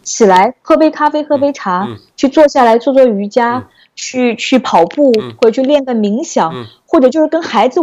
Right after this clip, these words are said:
Speaker 1: 玩儿也好哦，
Speaker 2: 嗯，嗯。
Speaker 1: 很 pure 的东西时候，
Speaker 2: 嗯。
Speaker 1: 或者说你就很简单 set intention，就是我今天希望自己的心情怎么样子，
Speaker 2: 嗯。 嗯。
Speaker 1: 这个是最好的时间段，
Speaker 2: 嗯。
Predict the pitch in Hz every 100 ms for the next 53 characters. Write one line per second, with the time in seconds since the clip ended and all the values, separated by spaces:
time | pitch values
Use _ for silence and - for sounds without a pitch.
0 | 214 180 190 311 240 - 147 156 185 269
1 | 120 117 - _ - 185 - - 349 349
2 | 214 180 196 202 196 175 180 - - _
3 | 330 277 285 233 262 262 247 233 196 208
4 | - 285 - 202 220 226 214 190 190 170
5 | 226 233 240 240 254 233 208 220 165 160
6 | 214 208 196 190 151 185 180 175 110 -
7 | - 311 311 370 302 214 185 - 180 196
8 | 196 170